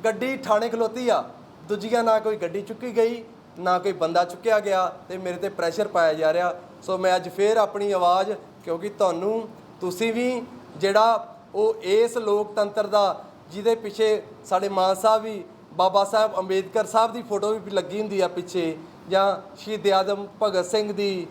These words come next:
ਸਰਦਾਰ ਊਧਮ ਸਿੰਘ ਕੰਬੋਜ ਦੀ, ਕਰਤਾਰ ਸਿੰਘ ਸਰਾਭਾ ਦੀ, ਗਦਰੀ ਬਾਬਿਆਂ ਦੀ, ਜੇ ਉਹਨਾਂ ਦੀ ਗੱਲ ਕਰਦੇ ਆ, ਤੇ ਉਸ ਸੰਵਿਧਾਨ ਦਾ ਮੈਂ ਵੀ ਉਹਨਾਂ ਹੀ ਹਿੱਸੇਦਾਰ ਆ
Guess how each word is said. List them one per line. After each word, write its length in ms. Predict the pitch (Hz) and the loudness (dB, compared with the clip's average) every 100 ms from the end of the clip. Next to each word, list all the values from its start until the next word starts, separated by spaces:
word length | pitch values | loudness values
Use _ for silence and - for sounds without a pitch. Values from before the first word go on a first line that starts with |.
| - - | -16 -18
ਸਰਦਾਰ 600 | - 208 196 196 202 196 - - - | 0 2 4 4 2 -2 -10 -20 -12
ਊਧਮ 300 | 233 277 262 | -4 2 2
ਸਿੰਘ 260 | 220 226 220 | 2 -2 -2
ਕੰਬੋਜ 440 | 220 190 196 196 | -4 0 0 0
ਦੀ, 380 | 175 196 196 175 - | -2 -6 -8 -10 -6
ਕਰਤਾਰ 380 | 208 - 208 214 | -4 2 2 2
ਸਿੰਘ 180 | 226 208 - | -2 -8 0
ਸਰਾਭਾ 360 | 262 285 254 220 | 4 4 2 0
ਦੀ, 120 | 220 | 0
ਗਦਰੀ 280 | 220 226 226 | -2 -2 0
ਬਾਬਿਆਂ 440 | 208 196 196 190 | 2 2 0 -2
ਦੀ, 220 | 185 175 - - - | -4 -10 -12 -20 -4
ਜੇ 100 | 233 | 0
ਉਹਨਾਂ 260 | 233 277 285 | 2 2 0
ਦੀ 60 | |
ਗੱਲ 200 | 269 247 | 0 0
ਕਰਦੇ 360 | 233 208 214 208 | 2 0 2 2
ਆ, 160 | 170 - - - | 0 -4 -14 -4
ਤੇ 60 | 214 | 2
ਉਸ 280 | 202 208 220 | 2 2 0
ਸੰਵਿਧਾਨ 480 | 220 208 226 196 165 | -2 2 2 2 2
ਦਾ 360 | 196 175 - - - | 2 2 -2 -14 -6
ਮੈਂ 140 | 170 | -2
ਵੀ 140 | 226 240 | 0 0
ਉਹਨਾਂ 220 | 208 214 | 2 2
ਹੀ 40 | |
ਹਿੱਸੇਦਾਰ 520 | 226 220 190 175 170 | 0 -2 0 2 4
ਆ 140 | 175 | 2